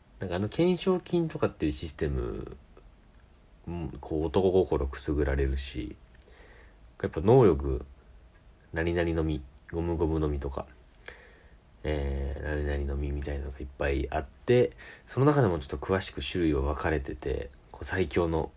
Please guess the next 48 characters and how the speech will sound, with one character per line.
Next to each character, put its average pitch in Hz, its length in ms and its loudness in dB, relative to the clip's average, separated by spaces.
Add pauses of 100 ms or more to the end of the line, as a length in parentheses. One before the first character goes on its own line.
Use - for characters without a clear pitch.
(200)
実 85 140 -4
は 78 100 0
何 78 240 -2
だ 67 120 -4
と - 100 -12
か - 100 -12
っ - 20 -16
て - 200 -14
い - 140 -10
う、 - 100 -10 (960)
や 117 180 6
っ 101 40 -6
ぱ 80 140 4
男 82 380 2
心 76 360 0
く 69 120 -6
す - 160 -4
ぐ 71 140 0
ら 69 120 -2
れ 67 100 -2
て 69 120 -8
見 73 120 -4
て 67 480 -2 (320)
し - 200 -8
ま 69 100 -4
う 67 120 -6
と - 120 -12
い - 40 -10
う - 100 -10
か、 - 220 -10 (540)
ワ 85 80 -4
ン 73 40 -6
ピ 82 120 -12
ー - 20 -10
ス - 220 -14
好 - 60 -16
き 92 60 -10
な 73 80 -2
ん 65 80 -4
で - 60 -12
す - 120 -14
け - 120 -10
ど、 - 240 -4 (1300)
こ 67 580 2
う、 - 60 -20 (720)
や - 100 -2
っ - 20 -6
ぱ 69 320 4